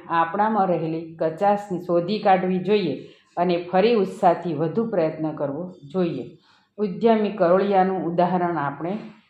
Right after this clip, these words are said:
આપણી નજર સામે રાખવું જોઈએ. આપણે સતત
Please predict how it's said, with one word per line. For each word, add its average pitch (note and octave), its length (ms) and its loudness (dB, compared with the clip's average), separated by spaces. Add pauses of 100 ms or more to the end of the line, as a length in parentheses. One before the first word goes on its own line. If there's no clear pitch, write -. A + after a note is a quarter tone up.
(140)
આપણી E3 320 0
નજર E3+ 380 0
સામે D#3+ 360 0
રાખવું E3 680 -6
જોઈએ. F3 380 0 (420)
આપણે F3 380 2
સતત G3 460 0